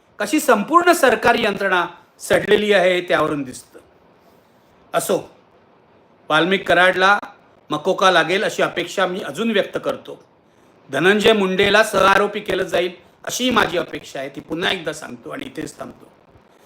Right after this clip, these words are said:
निखिल वागळे ओरिजिनल हे चॅनल सबस्क्राईब करायला विसरू नका. हे चॅनल विनामूल्य आहे. बेल आयकॉन दाबा आणि चॅनल सबस्क्राईब करा. हा व्हिडिओ शेअर करा, हा व्हिडिओ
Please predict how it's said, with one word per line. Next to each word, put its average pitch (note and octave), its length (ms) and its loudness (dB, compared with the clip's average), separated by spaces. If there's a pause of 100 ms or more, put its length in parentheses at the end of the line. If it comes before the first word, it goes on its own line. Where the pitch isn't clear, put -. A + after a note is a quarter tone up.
(480)
निखिल G#3 280 2
वागळे F3 260 6
ओरिजिनल D#3+ 420 0
हे D3 100 -4
चॅनल D3+ 280 -4
सबस्क्राईब D#3+ 520 -4
करायला C#3 400 -4
विसरू C#3+ 380 -10
नका. C3+ 380 -10 (1300)
हे G#3+ 160 6
चॅनल F3 520 0 (720)
विनामूल्य D#3+ 680 2
आहे. C#3 240 0 (960)
बेल G3+ 240 4
आयकॉन G#3 340 2
दाबा G3 240 4
आणि G#3+ 220 0
चॅनल E3 280 -2
सबस्क्राईब D3+ 460 -12
करा. B2+ 220 -20 (920)
हा F3 100 6
व्हिडिओ E3 340 2
शेअर A3+ 320 4
करा, B2+ 340 -4 (540)
हा F3 160 4
व्हिडिओ D#3+ 420 0